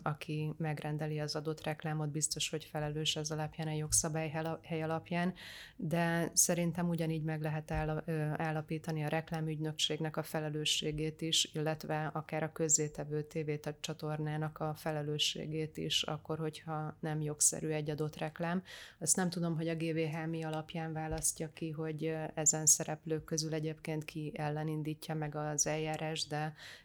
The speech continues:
elviekben, ö, mind a három kategória felelős lehet.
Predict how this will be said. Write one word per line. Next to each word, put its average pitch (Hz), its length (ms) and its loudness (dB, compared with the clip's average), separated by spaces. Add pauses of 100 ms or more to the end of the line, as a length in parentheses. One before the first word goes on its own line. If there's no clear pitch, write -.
elviekben, 156 920 2
ö, 147 380 -2 (220)
mind 147 220 0
a 147 40 -2
három 147 400 -2
kategória 151 680 -2
felelős 151 560 -4
lehet. 156 460 -6